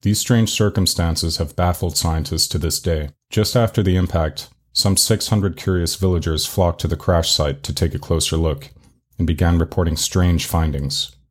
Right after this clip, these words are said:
Local official Marco Limache noticed boiling water coming from the crater and said that a, quote,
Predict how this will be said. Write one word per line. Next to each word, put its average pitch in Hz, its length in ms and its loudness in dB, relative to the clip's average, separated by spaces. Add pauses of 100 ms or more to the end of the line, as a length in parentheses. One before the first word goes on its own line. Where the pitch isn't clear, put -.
(240)
Local 107 320 4
official 95 480 2
Marco 85 360 2
Limache 85 540 2
noticed 78 400 0
boiling 85 340 2
water 82 300 2
coming 73 300 -4
from 73 180 -4
the 73 80 -4
crater 73 480 -4 (380)
and 82 160 -2
said 82 240 2
that 82 100 0
a, 78 60 -2
quote, 87 500 -2